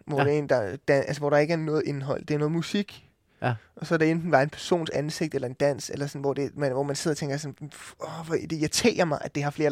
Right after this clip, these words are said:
Speaker 1: likes, end jeg har."
Speaker 2: Ja.
Speaker 1: Altså, hvor jeg sådan, Hvor, det, det kan simpelthen ikke, altså, hvor,
Speaker 2: Hva-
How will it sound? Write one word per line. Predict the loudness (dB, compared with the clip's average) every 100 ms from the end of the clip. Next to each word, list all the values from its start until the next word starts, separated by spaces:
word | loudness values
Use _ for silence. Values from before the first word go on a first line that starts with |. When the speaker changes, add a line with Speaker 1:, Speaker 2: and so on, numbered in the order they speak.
| 2
Speaker 1:
likes, | -2
end | -6
jeg | -8
har." | -8 -14 2
Speaker 2:
Ja. | 2 2 _ _ -4
Speaker 1:
Altså, | 2
hvor | 4
jeg | 4
sådan, | 4
Hvor, | 0 0 -4
det, | -6 -4
det | -4
kan | -2
simpelthen | 0
ikke, | 0 0 _ -8
altså, | -4 0
hvor, | -2 -2 -14 -2
Speaker 2:
Hva- | 0